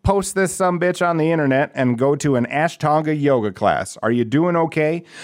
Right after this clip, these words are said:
I read a stat the other day. Here I am broadcasting this, broadcasting, here, up, th-, what am I, ninety-two?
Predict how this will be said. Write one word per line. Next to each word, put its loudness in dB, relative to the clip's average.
I 0
read 2
a 0
stat -2
the 0
other -2
day. 0
Here 0
I 0
am 2
broadcasting 0
this, 2
broadcasting, 0
here, 4
up, -8
th-, 0
what 0
am -2
I, -10
ninety-two? 0